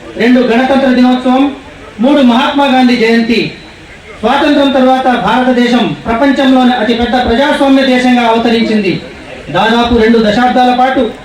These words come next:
బ్రిటిష్ వారు ఈ దేశ పౌరుల్ని బానిసలుగా చూశారు. వారికి వ్యతిరేకంగా దేశ స్వాతంత్రం కోసం మహాత్మా గాంధీ, జవహర్లాల్ నెహ్రూ, సుభాష్ చంద్రబోస్, చంద్ర-, చంద్రశేఖర్ ఆజాద్, భగత్ సింగ్ వంటి స్వాతంత్ర సమరయోధులు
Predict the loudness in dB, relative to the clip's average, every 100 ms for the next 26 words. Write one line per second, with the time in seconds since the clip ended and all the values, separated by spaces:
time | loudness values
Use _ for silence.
0 | -20 -8 -2 0 0 0 0 2 0 -2
1 | -12 -18 -4 -2 2 0 0 0 2 2
2 | 4 2 0 0 0 2 0 0 0 -2
3 | -2 -2 -6 -12 -14 -14 -4 -2 0 0
4 | 2 2 2 0 0 0 0 0 0 0
5 | 0 0 2 2 2 2 0 2 0 -2
6 | -8 -20 -20 -20 -18 -6 -2 0 0 0
7 | 2 2 2 0 -2 -4 -6 -2 0 2
8 | 2 2 2 2 4 4 2 -2 -4 0
9 | 2 0 0 0 2 0 0 -2 -8 -8
10 | -2 0 0 0 0 2 2 0 0 0
11 | 0 0 0 -2 -6 -12 -6 -2 0 0
12 | 2 2 2 2 0 0 0 2 2 2
13 | 2 2 2 2 0 0